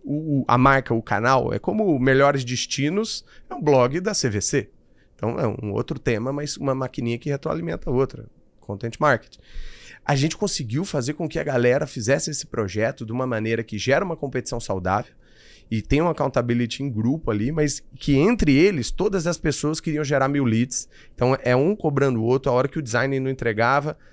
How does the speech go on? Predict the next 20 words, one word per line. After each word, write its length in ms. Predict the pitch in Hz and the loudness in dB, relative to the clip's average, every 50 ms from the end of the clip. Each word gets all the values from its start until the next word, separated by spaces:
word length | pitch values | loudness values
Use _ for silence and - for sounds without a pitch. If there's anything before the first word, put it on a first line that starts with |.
| - - _ - | -20 -20 _ -4
ligava 360 | - 113 117 123 131 135 139 | -2 2 4 4 4 4 2
pra 220 | 135 - 127 120 117 | 0 2 2 2 4
ele, 260 | 120 139 147 156 147 | 4 4 4 4 4
um 160 | 139 135 143 | 2 2 0
quebrava 400 | 139 - 135 127 135 131 123 131 | 0 -2 0 2 2 2 2 2
o 40 | 123 | 0
galho 500 | 107 110 120 127 139 147 151 156 156 151 | 2 4 4 6 6 6 4 4 4 2
e, 120 | 147 135 135 135 - - - 135 | 2 0 -2 -4 -6 -8 -10 -6
e 120 | - 143 139 | -2 -2 -2
a 40 | 135 | 0
pessoa 320 | - 139 123 - - 139 | -2 -4 -6 -4 -4 -6
ficava 220 | - - 139 139 | -4 -4 -6 -4
com 60 | - 156 | -6 -8
aquele 220 | 139 - 151 143 | -6 -4 -4 -4
senso 280 | 135 - 139 139 - - | -2 -4 -4 -6 -8 -10
de 80 | 143 | -10
responsabilidade 800 | 143 139 - - 143 135 - 139 143 143 143 120 123 139 147 151 | -10 -10 -10 -10 -10 -6 -6 -4 -4 -4 -2 0 0 -2 0 0
igualzinho 420 | 131 131 143 175 165 123 131 147 | 2 2 2 2 0 -4 -4 -4
na 60 | 156 | -4
academia. 640 | 151 - - 165 165 160 135 127 135 151 156 120 | -4 -4 -2 0 2 2 2 2 0 0 0 -2